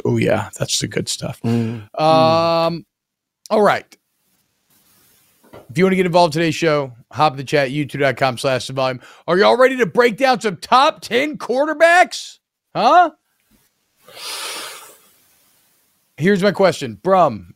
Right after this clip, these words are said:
Speaker 1: Aaron, do we wanna go
Speaker 2: Yes.
Speaker 1: ten to one or one to ten here in discussing this?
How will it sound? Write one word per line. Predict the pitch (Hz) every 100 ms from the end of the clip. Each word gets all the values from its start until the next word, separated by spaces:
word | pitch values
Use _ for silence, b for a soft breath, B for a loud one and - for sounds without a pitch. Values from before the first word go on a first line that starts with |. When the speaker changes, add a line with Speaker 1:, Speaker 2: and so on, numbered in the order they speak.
| -
Speaker 1:
Aaron, | 185 165 117 95 b b b b b _ _ 143
do | 151
we | 208
wanna | 226 233
go | 220 220 202
Speaker 2:
Yes. | - - -
Speaker 1:
ten | - 220
to | 240
one | 220 202 226 254 262
or | - 190
one | 165 165 175 156
to |
ten | 135 - 147 113
here | 104 95 90 -
in | 143
discussing | 139 131 - 131 - 107
this? | 95 - -